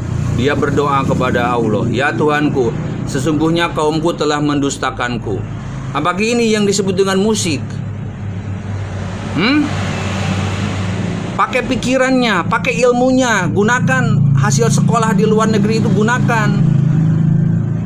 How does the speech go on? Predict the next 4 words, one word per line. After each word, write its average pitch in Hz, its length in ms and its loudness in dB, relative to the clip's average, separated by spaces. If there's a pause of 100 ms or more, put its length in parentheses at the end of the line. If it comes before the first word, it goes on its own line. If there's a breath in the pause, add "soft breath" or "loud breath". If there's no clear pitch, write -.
(1500)
Di 151 80 0
mana 233 320 0
surat 180 320 0
musiknya? 143 520 -2